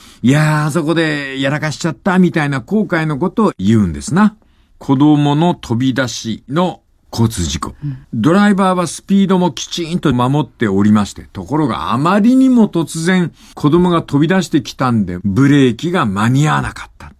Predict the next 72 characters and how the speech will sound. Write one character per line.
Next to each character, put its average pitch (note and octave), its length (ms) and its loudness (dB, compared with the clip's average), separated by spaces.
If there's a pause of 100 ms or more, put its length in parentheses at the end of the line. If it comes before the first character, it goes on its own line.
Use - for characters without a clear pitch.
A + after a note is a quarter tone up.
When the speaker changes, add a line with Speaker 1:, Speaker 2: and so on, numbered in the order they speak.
(300)
Speaker 1:
こ A3+ 280 -2
う A3+ 80 0
い A3+ 120 0
う A3+ 100 2
場 G3+ 320 2
合 G#3 80 0
は F#3 260 0
状 E3+ 300 2
況 G3 280 -2
に F#3+ 120 2
応 F#3 160 2
じ E3+ 80 -2
ま F3+ 140 0
し - 60 -10
て - 120 2
法 G#3 380 0
的 G3 300 0
に G#3 160 4
強 G3 360 0
い F3 160 -4 (240)
責 - 240 -2
め F3 160 2
と B2 180 -2
い G2+ 120 -2
う G2 100 0
の B2+ 140 0
は C3 240 -2 (180)
責 C#3+ 220 -2
め F3+ 100 4
ら F3+ 80 2
れ E3 100 -2
な G#2+ 200 -6
い。 - 40 -20 (440)
で D3 100 0
も、 C#3 300 0 (340)
ド B2+ 200 0
ラ A3+ 180 2
イ A#3 60 0
バ A3 180 0
ー - 20 0
の A3 120 0
中 A3 280 2
に G#3 120 4
は E3 140 2 (120)
も A#3 220 4
っ - 40 -10 (180)
と B3 140 2
ス - 180 -6
ピ G#3 160 2
ー F3+ 40 2
ド F#3+ 120 2
を F3+ 40 2
落 F3+ 80 -4
と F#3 100 0
し - 80 -12
て F3 120 2
た G3+ 120 -2
ら E3+ 120 0
避 A#2+ 260 -10
け A#3 160 2
ら A#3+ 100 2
れ A3+ 140 0
た G3 160 2
の G3+ 120 4
で A3 100 2
は F#3+ 140 4
な F3+ 220 2
い D#3 80 0
か B2+ 200 -6
と D#3 180 -2
い D#3 100 0
う D3 140 2